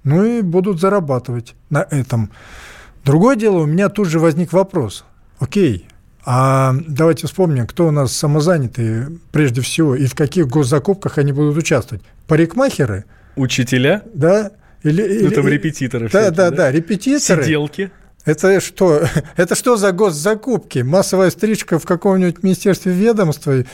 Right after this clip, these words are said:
Speaker 1: Или пригласить? Но, м, поэтому не бу-, не будем,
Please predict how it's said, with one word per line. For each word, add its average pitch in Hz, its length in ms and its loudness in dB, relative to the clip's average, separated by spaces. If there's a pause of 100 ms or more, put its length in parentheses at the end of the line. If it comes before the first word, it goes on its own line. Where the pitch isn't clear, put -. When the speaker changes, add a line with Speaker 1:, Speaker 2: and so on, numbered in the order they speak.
(300)
Speaker 1:
Или 175 220 4
пригласить? 175 560 0 (200)
Но, 147 360 0
м, 131 420 -2
поэтому 180 640 2 (200)
не 147 140 4
бу-, 139 300 0 (200)
не 165 160 2
будем, 202 440 0